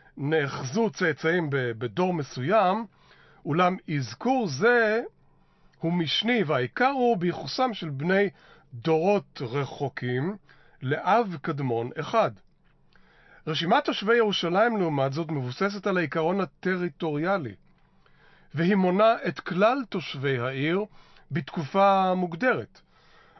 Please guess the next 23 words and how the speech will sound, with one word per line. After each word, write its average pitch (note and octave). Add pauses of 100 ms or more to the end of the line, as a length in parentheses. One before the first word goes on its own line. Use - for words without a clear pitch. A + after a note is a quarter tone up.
(200)
אמנם G3+
חלקי D#3+
הרשימה G#3+
בנויים F3
על D#3+
העיקרון D3
הגנאולוגי, C#3+ (640)
והם E3
מונים F3
בנפרד E3+
את B2
בני C3
יהודה, C3 (580)
בני C#3+
בנימין, C3
אפרים, E3+
מנשה, B2+
הכהנים C3+
והלוויים, C#3 (600)
על C#3+ (100)
פי B3
התייחסות D#3+
לאבותיהם. E3+